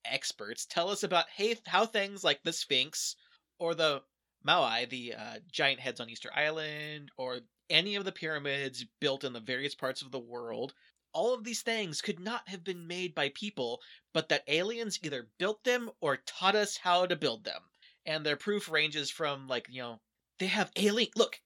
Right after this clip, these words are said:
there's an alien in their art, or there's no way they could have known how to do this, or this craftsmanship is too precise to have been done with hand tools. And all of this stuff, and they're just saying it's impossible, or they couldn't have moved these big rocks. How did they do that?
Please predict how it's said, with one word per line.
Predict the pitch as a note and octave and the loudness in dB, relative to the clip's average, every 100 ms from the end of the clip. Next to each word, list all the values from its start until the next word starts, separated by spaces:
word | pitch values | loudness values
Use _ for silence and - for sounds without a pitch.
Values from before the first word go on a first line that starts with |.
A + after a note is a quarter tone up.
| - | -4
there's | D#3+ D3+ | -2 -2
an | - | 2
alien | F#3 G#3 G3 C#3+ | 6 8 6 4
in | C3+ | 2
their | C3+ C3 | -4 -2
art, | E3+ F3 A2 - | 2 4 2 0
or | C#3 B2 - - _ | -2 -2 -6 -20 _
there's | E3 D#3 | 2 2
no | D#3+ F#3+ | 2 2
way | F3+ F3+ | 2 0
they | D3+ | -2
could | D#3+ | -2
have | D3 C#3+ | -4 0
known | E3+ F#3+ | 2 2
how | F3 | 2
to | C#3+ | 0
do | C3+ D#3 | 0 0
this, | C#3 A#2 | 0 -2
or | D3 B2+ - - | -2 -4 -6 -6
this | E3 - | 0 2
craftsmanship | - C#3 - C#3+ - C3 | 4 4 2 -6 -4 -2
is | A#2 - | -4 -6
too | F#3+ | -6
precise | D#3+ C3+ - C#3+ E3 | -4 -4 -2 0 -2
to | - | -4
have | C#3+ | -8
been | A2+ B2 | -8 -6
done | C3+ C3 | -2 -2
with | C3 - | -4 -2
hand | C3+ C3+ | -2 -2
tools. | D#3 F3 C3+ C#3+ - - - _ _ | 0 2 2 0 -8 -18 -20 _ _
And | D#3 D#3 D3 _ _ _ | -8 -8 -10 _ _ _
all | - G#3 | -4 0
of | A3 | 0
this | F#3+ G3 | 0 -2
stuff, | - - E3 C#3 - | -2 2 2 2 -6
and | D#3 | -16
they're | D3+ | -10
just | D#3+ | -6
saying | G#3 F#3 | -4 -4
it's | E3 | -6
impossible, | E3+ - C3+ - C3 | -8 -4 -4 -4 -8
or | C#3 C#3+ | -4 -4
they | |
couldn't | C#3+ B3+ A3 | -2 -4 -2
have | G3 D#3+ | -2 -2
moved | E3+ E3+ D3 | -4 -2 -4
these | C3+ B2+ | -8 -12
big | A#2 D#3+ C#3+ | -4 0 0
rocks. | C3 C3 A2+ - - | 0 0 0 -4 0
How | A3+ A3 | 4 4
did | G#3+ | 4
they | F#3+ F3+ | 0 0
do | G3 | 0
that? | E3 A#2 | 2 2